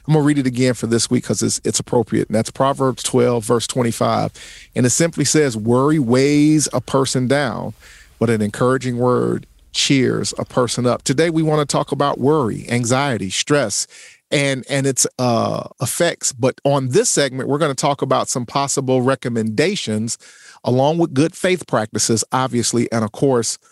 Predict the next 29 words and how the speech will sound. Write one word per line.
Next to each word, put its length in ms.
of 140
some 180
things 300
that 180
people 320
can 280
do 420
possibly 400
to 160
help 300
offset 560
and 300
mitigate, 560
uh, 240
anxiety 640
around 520
cancer 440
reevaluation 1120
visits 400
or 140
any 180
type 320
of 80
stress 400
or 80
anxiety 560
in 100
your 120
life. 440